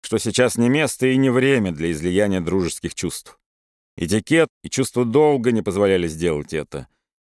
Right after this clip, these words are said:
Я изо всех сил старался не показать вида и сохранить хладнокровие, хотя не мог оторвать глаз от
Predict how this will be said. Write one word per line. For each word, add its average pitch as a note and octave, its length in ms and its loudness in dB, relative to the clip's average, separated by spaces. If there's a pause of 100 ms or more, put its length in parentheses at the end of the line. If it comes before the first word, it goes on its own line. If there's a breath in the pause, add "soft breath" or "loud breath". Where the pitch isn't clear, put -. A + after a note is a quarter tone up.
(120)
Я A2+ 140 4
изо B2+ 160 2
всех E3+ 240 0
сил E3 240 0
старался B2 480 0
не B2 80 2
показать B2 480 0
вида C3 440 0 (640)
и A#2 80 -4
сохранить C#3 520 0
хладнокровие, C#3+ 680 2
хотя C3 260 0
не C3+ 100 2
мог C3+ 180 2
оторвать B2+ 400 2
глаз C3 460 2
от F2 100 -4